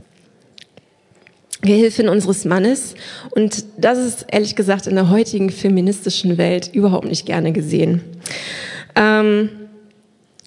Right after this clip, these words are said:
Aufgabe, die Aufgabe, Mutter zu sein, Gehilfin zu sein, boah, darfst du gar nicht erwähnen. Ähm, sie wird als zweitrangig abgetan, diese Aufgabe.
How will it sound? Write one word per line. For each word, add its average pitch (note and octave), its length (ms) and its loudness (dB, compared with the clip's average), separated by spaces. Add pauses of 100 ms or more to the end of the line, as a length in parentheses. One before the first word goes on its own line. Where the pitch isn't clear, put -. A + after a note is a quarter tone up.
Aufgabe, A3 680 0
die G#3 140 0
Aufgabe, A3 460 0
Mutter C4 340 0
zu A#3 160 -4
sein, G3+ 580 0
Gehilfin A3 460 0
zu F#3 160 -6
sein, F#3 540 0
boah, - 260 -6 (420)
darfst - 240 -8
du - 40 -8
gar - 160 -2
nicht E3+ 160 -4
erwähnen. E3+ 460 0 (800)
Ähm, A3+ 420 2 (960)
sie C4+ 120 2
wird C4 140 2
als - 220 -2
zweitrangig E3+ 640 -2
abgetan, - 640 -4 (140)
diese E3+ 260 0
Aufgabe. E3+ 640 0